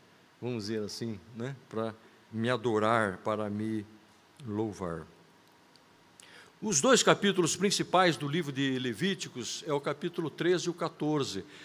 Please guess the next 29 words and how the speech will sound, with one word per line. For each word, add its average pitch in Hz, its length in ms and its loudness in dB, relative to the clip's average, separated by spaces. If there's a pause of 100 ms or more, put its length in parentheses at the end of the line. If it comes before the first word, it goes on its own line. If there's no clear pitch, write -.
(140)
O 131 80 -6
quatorze, 175 600 6
ele 151 160 2
fala 175 340 6
as 139 160 4
leis 190 280 4
acerca 180 380 4
da 165 120 2
pessoa 180 680 4
que 196 160 -6
estava 175 640 4 (480)
com 135 200 -2
a 127 40 2
lepra. 101 420 -6 (840)
E 131 60 -6
o 131 60 -4
capítulo 160 500 4
quatorze 147 680 2
fala 143 300 2
das 139 300 0
leis 143 260 0
do 131 80 -2
leproso 143 840 0 (540)
quando 131 560 -2 (680)
curado. 98 400 -4 (260)
Por 247 120 -2
isso 196 160 -4
que 151 120 -4
Jesus, 127 800 -2